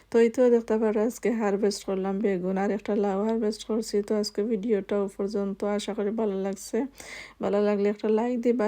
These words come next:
শেয়ার করবা। Thank you সকলরে আমার ভিডিওটা দেখার লাগে।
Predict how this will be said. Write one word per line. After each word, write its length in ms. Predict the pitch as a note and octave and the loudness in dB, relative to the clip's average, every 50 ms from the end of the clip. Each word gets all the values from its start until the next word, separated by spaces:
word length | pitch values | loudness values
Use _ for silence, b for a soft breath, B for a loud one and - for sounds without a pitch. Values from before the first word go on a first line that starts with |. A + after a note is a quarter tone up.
| A3 | 0
শেয়ার 300 | A3+ - - G#3+ G#3 G#3 A#3 | 0 0 0 2 2 2 0
করবা। 360 | - - A#3+ G#3+ G#3 G#3 G#3 G#3 G#3+ - | -2 -2 -2 -2 0 0 0 0 0 0
Thank 240 | - G#3 G#3 G#3 - | 0 0 0 0 0
you 120 | A#3 G#3+ | 0 -2
সকলরে 560 | G#3 - G#3+ G#3 - G3+ G#3+ G#3 A3 A#3 B3 C4+ C#4+ C4+ - B B B B B B B B | 0 0 -4 -2 0 0 0 0 2 2 0 0 0 -4 -8 B B B B B B B B
আমার 220 | G#3+ G#3+ G#3 G#3 G#3 | 0 2 2 2 2
ভিডিওটা 420 | G#3 A3 G#3+ G#3+ G#3+ G#3 A3+ A3+ | 2 2 4 4 4 4 4 2
দেখার 320 | G#3+ G#3+ G#3+ G#3+ A#3 G#3+ G#3+ | 0 0 0 0 0 0 0
লাগে। 280 | G3+ G3+ G#3 A#3 G#3+ | 0 0 0 2 2